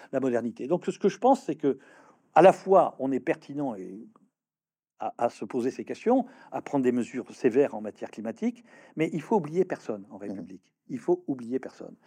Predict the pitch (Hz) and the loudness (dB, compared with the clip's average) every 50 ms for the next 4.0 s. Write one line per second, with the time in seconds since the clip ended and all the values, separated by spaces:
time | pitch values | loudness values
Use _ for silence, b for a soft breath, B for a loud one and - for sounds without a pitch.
0 | B B B B B 135 127 170 170 151 151 - 123 110 B B B B B 135 | B B B B B -4 0 0 0 0 2 0 0 -2 B B B B B -4
1 | 156 156 143 165 156 175 160 - - - 135 127 131 131 131 123 - - - 131 | -2 -2 -2 -2 -2 -2 -4 -4 -4 -6 -4 -4 -2 -4 -4 -4 -6 -4 -4 -2
2 | 123 147 135 - 143 123 - 135 123 117 120 110 - 160 - - - 131 - - | -2 -2 -4 -4 -4 -6 -4 -4 -6 -6 -6 -4 -6 -6 -6 -6 -14 -14 -14 -10
3 | - 139 170 208 - 139 - - 123 123 120 117 - - 127 - - 147 170 180 | -10 -8 -8 -8 -10 -14 -14 -12 -8 -8 -8 -8 -8 -10 -8 -4 -4 -4 -4 -4